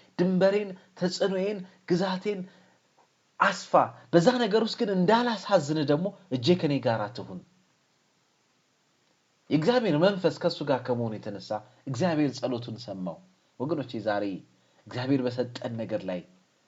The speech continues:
ድንበራችንን እንዲያሰፋ መልካም ፈቃዱ ይሁን። እግዚአብሔር ባሰፋው ድንበራችን ደግሞ እግዚአብሔርን እንዳናሳዝን፣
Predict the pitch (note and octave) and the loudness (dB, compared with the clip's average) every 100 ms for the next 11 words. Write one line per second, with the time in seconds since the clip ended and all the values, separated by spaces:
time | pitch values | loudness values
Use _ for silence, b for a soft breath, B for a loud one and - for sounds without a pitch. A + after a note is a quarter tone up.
0 | _ - F#2 G#2 - - G#2+ F#2+ F#2 - | _ -12 -6 -6 -6 -14 -12 -12 -14 -16
1 | _ _ _ - F#2 F#2 - F#2 E2+ D2+ | _ _ _ -16 -10 -10 -10 -16 -18 -18
2 | E2 F#2+ F#2 F#2 - - - D#3 - _ | -16 -16 -16 -18 -18 -16 -16 -16 -20 _
3 | _ b b B2 F#3 G3 G#3+ F#3 F#3 F#3+ | _ b b 2 6 6 8 6 6 2
4 | G#3 D#3+ D#3+ E3+ C4 C#4+ F#3 D3+ C3 A#2 | -2 0 0 4 4 6 0 -2 -2 -4
5 | G#2+ A2+ F3 F#3 G#3 E3 D#3+ D#3+ D#3 - | -2 4 6 6 0 0 0 0 -2 -2
6 | F2+ - | -4 -4